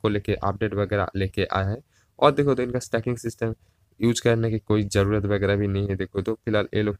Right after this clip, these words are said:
कब धोखेबाजी का काम करके चला जाए, फिलहाल पीछे भी धोखेबाजी का काम किया है, देखो तो लिस्टिंग वगैरह को लेके। और इसका जो डेवलपर वगैरह है, वो भी देखो तो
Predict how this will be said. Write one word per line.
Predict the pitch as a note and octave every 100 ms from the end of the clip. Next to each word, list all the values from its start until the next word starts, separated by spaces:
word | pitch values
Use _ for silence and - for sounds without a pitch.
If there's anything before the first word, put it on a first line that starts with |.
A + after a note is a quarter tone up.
| A2+
कब | G#2 G2
धोखेबाजी | G2+ G#2 G2+ G2
का | G2+
काम | - G2 F#2+
करके | F#2+ F#2+
चला | F#2+ F#2+ F#2
जाए, | F#2 G#2 - _ _ _
फिलहाल | B2+ A#2+
पीछे | A2 A#2+ B2+
भी | A#2
धोखेबाजी | G#2 - G#2+ G#2 G#2
का | G#2
काम | - G2+ G2+
किया | - G2
है, |
देखो | F#2+ G2
तो | G2 -
लिस्टिंग | G2 G2 - G2+
वगैरह | G2 F#2+ F#2+
को | -
लेके। | F#2 - - _ _ -
और | A2+
इसका | A2+ A2+
जो | G#2+
डेवलपर | G2 G2+ A2 A2 G#2
वगैरह | G2+ G2 G2+
है, | G2
वो | G2+
भी | G#2
देखो | G2+ G2+
तो | G2